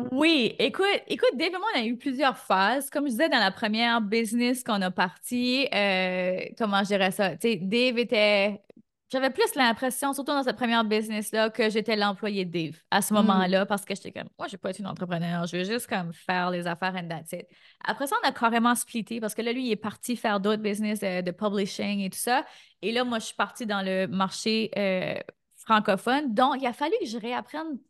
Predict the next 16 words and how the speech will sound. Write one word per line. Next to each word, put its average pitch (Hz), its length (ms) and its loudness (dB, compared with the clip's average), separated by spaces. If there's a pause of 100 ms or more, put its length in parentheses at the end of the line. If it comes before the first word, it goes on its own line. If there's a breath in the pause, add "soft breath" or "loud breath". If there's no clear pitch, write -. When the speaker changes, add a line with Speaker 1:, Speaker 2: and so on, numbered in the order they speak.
Speaker 1:
tout, 381 300 2
comme 226 420 -4
les 208 200 -4
bases 240 720 2
à 220 40 0
la 202 120 -2
business, 233 320 -4
tout - 60 -8
ça, - 100 -4
et - 120 -4
que 240 120 -2
là, 294 160 0 (120)
je - 80 -8
me 190 100 0
forge 233 280 -2
vraiment 208 380 -2